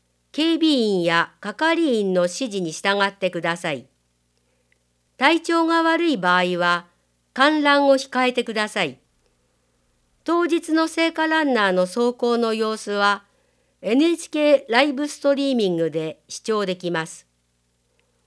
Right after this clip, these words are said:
エヌエイチケーライブストリーミングキューアールコードあり。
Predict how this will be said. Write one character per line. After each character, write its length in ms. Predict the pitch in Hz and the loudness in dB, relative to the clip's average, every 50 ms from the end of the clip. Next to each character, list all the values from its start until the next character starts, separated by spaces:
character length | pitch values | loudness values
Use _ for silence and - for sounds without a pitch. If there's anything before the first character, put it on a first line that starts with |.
| _ _ _ _ - | _ _ _ _ -6
エ 120 | - 214 | 0 2
ヌ 140 | 277 302 302 | 2 2 2
エ 80 | 302 302 | 2 0
イ 60 | 294 | -2
チ 120 | 302 - | -4 -6
ケ 220 | - 277 254 214 185 | -2 0 0 2 2
ー 40 | 170 | 2
ラ 140 | 180 214 | 2 2
イ 60 | 247 247 | 0 0
ブ 120 | 254 269 | -2 -6
ス 100 | 262 - | -6 -4
ト 120 | - 262 | -2 -2
リ 200 | 254 233 247 226 | -2 0 -2 -2
ー 40 | 214 | -2
ミ 180 | 190 180 170 165 | -2 -2 -2 -2
ン 120 | 160 156 | -2 -2
グ 260 | 156 156 156 139 - _ _ _ _ | -4 -4 -4 -6 -10 _ _ _ _
キ 140 | - 233 | -8 -6
ュ 140 | 262 277 269 | -2 0 2
ー 160 | 269 254 240 | 2 4 4
ア 20 | 233 | 2
ー 40 | 220 | 0
ル 140 | 220 214 | -2 -8
コ 220 | 185 - 208 202 190 | -10 -8 -6 -4 -4
ー 60 | 170 | -4
ド 240 | 147 156 147 143 - - | -4 -6 -10 -10 -10 -10
あ 140 | 165 160 | -10 -10
り。 160 | 143 131 127 | -10 -12 -16